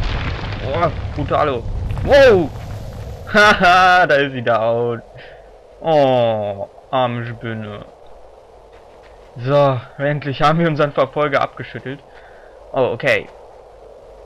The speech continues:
Äh, hier ist eine kleine Falle. Wie umgehen wir die denn? Können wir einfach rüberspringen? Ah, schnell. Schnell weg in den toten Winkel!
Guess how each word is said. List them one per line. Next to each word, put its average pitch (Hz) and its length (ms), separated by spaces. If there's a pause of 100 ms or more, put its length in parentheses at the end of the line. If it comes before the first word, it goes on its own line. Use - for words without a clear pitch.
Äh, 120 380
hier 139 220
ist 131 120
eine 131 100
kleine 123 360
Falle. 123 360 (1400)
Wie 123 120
umgehen 127 300
wir 120 80
die 110 120
denn? 113 160 (760)
Können 123 140
wir 113 60
einfach 120 200
rüberspringen? 151 440 (1700)
Ah, 208 420 (460)
schnell. 180 320 (1800)
Schnell 190 260
weg 190 180 (180)
in 185 80
den 196 120
toten 202 340
Winkel! 208 420